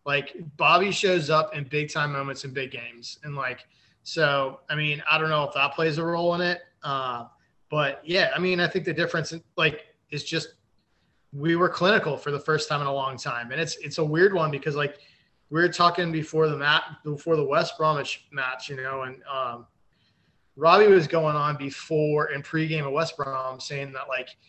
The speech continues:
you know, the thing that's gonna cost Liverpool the title is if, like, this, this young, inexperienced back line concedes goals. And I looked at, like, I looked at Jamie, I was like, "Ah, it's like,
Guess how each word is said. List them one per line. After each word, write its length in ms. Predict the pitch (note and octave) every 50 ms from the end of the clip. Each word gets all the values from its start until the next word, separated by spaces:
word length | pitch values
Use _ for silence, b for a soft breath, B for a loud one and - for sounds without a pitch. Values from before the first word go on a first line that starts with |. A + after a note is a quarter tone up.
| b b b b _
you 80 | D3
know, 140 | D3+ D3+ C#3+
the 80 | C#3+ C#3+
thing 240 | - E3+ E3 E3+
that's 180 | E3+ E3+ E3 -
gonna 180 | - E3+ D3+ C#3+
cost 600 | - - - D3+ D3+ D3 C3 - - - - -
Liverpool 500 | D3+ E3 E3 E3+ - - - D3 C#3+ C#3+
the 80 | C3+ C3+
title 480 | - - D3 D3+ E3 F3 F3 D#3+ D3 C#3
is 120 | B2 C3
if, 160 | C3+ B2 -
like, 180 | C#3 B2+ B2 -
this, 260 | - C3 - - - - -
this 280 | D3 D3 C#3+ - - C#3+
young, 360 | D3 D3 D3 D3 D3+ D3+ D3
inexperienced 880 | D#3 D#3 D3 D3+ D3 - - - - D3+ C#3+ C#3 C3+ C#3 C3 - - -
back 300 | - C3+ C3 C3 - C#3+
line 260 | C#3+ D3 D3+ D3+ C#3
concedes 480 | - - C3 - - - C3+ B2 A#2 A#2
goals. 560 | - D3 E3+ F3+ D3+ C3+ A2+ - - - - _ _ _ _ _ _ _ _ _
And 100 | D3+ D#3+
I 60 | E3
looked 260 | F3+ F#3 F3 F#3 -
at, 140 | F3+ F3 E3+
like, 160 | E3+ D#3+ -
I 40 | E3+
looked 160 | F#3 G3 F3+
at 120 | F3 C#3+ A#2
Jamie, 240 | C3 E3 G3 A3 G3
I 20 |
was 100 | D#3+ C#3
like, 240 | C#3+ C3 - - _ _ _ _ _ _ _ _ -
"Ah, 300 | - F#3 B3+ G#3+ D#3 D3+
it's 160 | D3+ - -
like, 240 | F#3+ F3 - -